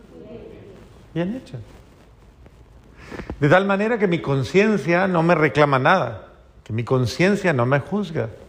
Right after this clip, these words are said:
Y que yo he dicho, "Ok, he hecho las cosas correctamente". Entonces,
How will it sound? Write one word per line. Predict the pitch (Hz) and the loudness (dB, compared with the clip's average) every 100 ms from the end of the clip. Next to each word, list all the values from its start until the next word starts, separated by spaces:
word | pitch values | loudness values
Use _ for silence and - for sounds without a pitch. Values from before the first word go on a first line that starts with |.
| - - - - - - - - - - - - | -20 -20 -20 -20 -20 -20 -20 -20 -20 -20 -20 -4
Y | 143 | 0
que | 139 151 | 2 6
yo | |
he | 170 | 6
dicho, | 196 190 220 170 | 6 4 2 2
"Ok, | 151 190 | 0 2
he | 226 190 131 | 0 2 2
hecho | 127 - | 2 0
las | 165 165 | -4 -4
cosas | 180 175 214 196 - - - - - | -8 -6 -6 -6 -12 -20 -20 -18 -8
correctamente". | 110 110 - 127 190 170 165 - - - - - - - - - - - - - - - - _ _ - - - - - - - - - - - - - | -4 -4 -2 -4 -4 -8 -12 -16 -20 -20 -20 -20 -20 -20 -20 -20 -20 -20 -20 -20 -20 -20 -20 _ _ -20 -20 -20 -20 -20 -20 -20 -20 -20 -20 -20 -20 -2
Entonces, | 139 135 180 180 190 - - - | 2 4 4 2 -2 -4 -10 -14